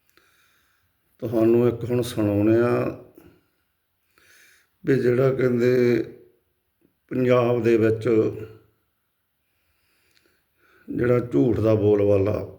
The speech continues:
ਬਹੁਤ ਜ਼ਿਆਦਾ ਵੱਧ ਗਿਆ ਕਲਯੁੱਗ ਦਾ, ਇਹਨੂੰ ਕਹਿੰਦੇ ਆ ਘੋਰ ਕਲਯੁੱਗ। ਯਾਰ ਕਿਸੇ ਨੂੰ ਕੋਈ ਦੇਖ ਕੇ ਰਾਜ਼ੀ ਨਹੀਂ। ਹੈਂ, ਇੱਕ ਹੁਣ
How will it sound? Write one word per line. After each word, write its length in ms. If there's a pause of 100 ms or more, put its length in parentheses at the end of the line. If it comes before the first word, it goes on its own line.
(120)
ਬਹੁਤ 400
ਜ਼ਿਆਦਾ 300
ਵੱਧ 220
ਗਿਆ 140
ਕਲਯੁੱਗ 440
ਦਾ, 240 (1900)
ਇਹਨੂੰ 240
ਕਹਿੰਦੇ 200
ਆ 20
ਘੋਰ 580
ਕਲਯੁੱਗ। 520 (2000)
ਯਾਰ 160
ਕਿਸੇ 400
ਨੂੰ 160
ਕੋਈ 200
ਦੇਖ 460
ਕੇ 160
ਰਾਜ਼ੀ 360
ਨਹੀਂ। 420 (2500)
ਹੈਂ, 500
ਇੱਕ 180
ਹੁਣ 440